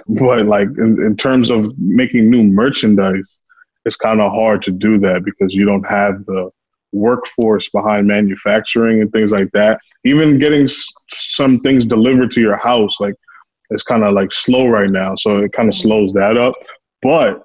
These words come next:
you do have the time to be as creative as possible and learn new skills and new ways to attack the market and things like that. So I think from an entrepreneur standpoint, it's like a double-edged sword. You can definitely get lazy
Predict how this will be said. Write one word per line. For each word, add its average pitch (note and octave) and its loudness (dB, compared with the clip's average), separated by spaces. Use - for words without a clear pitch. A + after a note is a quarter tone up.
you A#2 0
do C3+ 2
have C3 -2
the A2 -2
time A2 -4
to A2+ -6
be A2 2
as G#2+ -2
creative A2 0
as G2 -4
possible A2+ -2
and G#2 0
learn G#2+ 2
new A2 4
skills A2 0
and G2 0
new A#2+ 4
ways A2+ 0
to A2+ 2
attack A#2 -2
the G#2 0
market G#2 0
and G2+ -6
things G#2+ 0
like F#2+ -2
that. F#2+ -4
So G#2 -6
I G#2 -2
think A#2 0
from A2 0
an G2 0
entrepreneur G#2+ -2
standpoint, G2 -6
it's G#2+ -2
like G2+ -2
a G#2 2
double-edged A2 0
sword. F#2+ -2
You G2+ -4
can G2+ -2
definitely A#2 0
get G#2+ 2
lazy A#2 2